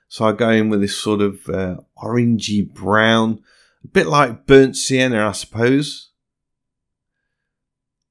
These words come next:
It is a bit over the top at that point, so I will, um, soften it off a little bit. And I,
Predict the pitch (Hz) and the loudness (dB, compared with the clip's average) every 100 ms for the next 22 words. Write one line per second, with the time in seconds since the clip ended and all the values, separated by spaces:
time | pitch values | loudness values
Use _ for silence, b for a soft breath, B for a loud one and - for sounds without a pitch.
0 | _ _ _ _ 117 139 131 - 120 - | _ _ _ _ -6 -4 -4 -4 -6 -6
1 | _ _ - 127 123 110 107 107 - 123 | _ _ 0 2 2 0 -8 -10 -8 -8
2 | - - 82 92 - - 104 107 107 - | -8 -8 -8 -10 -10 -10 -6 -6 -8 -10
3 | 110 107 104 101 104 117 110 104 101 _ | -6 -2 -2 -2 0 0 2 0 -6 _
4 | _ _ _ _ _ - 101 101 101 - | _ _ _ _ _ -12 -8 -8 -8 -10
5 | - 113 - 110 - - - 101 95 104 | -10 -10 -8 -10 -8 -12 -10 -12 -10 -12
6 | 101 110 - _ _ _ _ _ _ _ | -10 -10 -10 _ _ _ _ _ _ _
7 | _ _ - 139 147 | _ _ -4 0 0